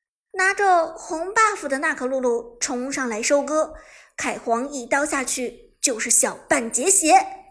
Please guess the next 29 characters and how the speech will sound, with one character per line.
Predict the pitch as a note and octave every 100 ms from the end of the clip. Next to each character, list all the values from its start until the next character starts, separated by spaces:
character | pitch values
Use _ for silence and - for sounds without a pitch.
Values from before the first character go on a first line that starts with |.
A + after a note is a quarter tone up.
| _ _ _ _ _ _ _ _
First | - - C5 B4+ - F#4 -
Blood， | F4+ D#4 - - _ _ _ _ _ _ -
一 | E4 F4+
血 | G4+ - - C4+ - -
诞 | G4+ D#4
生。 | D4+ A4+ A#4 - - _ _ _ _ _ _ _ _
开 | - A4+ G#4
局 | - E4+ F4 F4+ - _
不 | D#4+ E4
过 | F#4
一 | F#4 G4+ F4
分 | F4 A4
钟 | A#4+ A#4+
不 | B4 C4
到， | C#4 A3+ - - _ _ -
中 | D4 D4+
路 | C4
Tiger | C4 C#4 C4+
的 | A#3+
武 | F#3+
则 | A3+ B3
天 | C#4+ C#4 C#4+ - -
交 | - C#4+ C4+ C#4
出 | - C4
一 | C4+ F4 G4
血。 | - - G3+ A3+ E4+ - - _ _ _ _ _ _ _ _ _ _ _ _ _ _ _ _ _ _ _ - - - _ _ _ _ _ _ _ _ _
这 | B4 A#4
么 | G4
快？ | - F4+ D4+ -